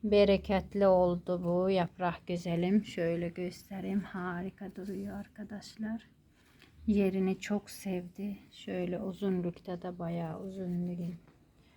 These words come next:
Şöyle. Burada benim galam.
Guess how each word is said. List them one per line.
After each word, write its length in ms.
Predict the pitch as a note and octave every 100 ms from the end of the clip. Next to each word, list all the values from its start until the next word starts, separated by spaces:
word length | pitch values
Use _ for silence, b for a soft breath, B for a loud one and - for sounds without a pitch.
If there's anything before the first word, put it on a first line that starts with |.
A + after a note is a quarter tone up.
| b _
Şöyle. 680 | - G#3+ F3+ E3+ E3 F#3+ A3 - - - b b b b b b b b b b B3+
Burada 500 | C4 A3+ A#3+ A#3+ G#3+
benim 360 | G#3+ A3 A3
galam. 560 | G#3 F#3 F3+ F3 F3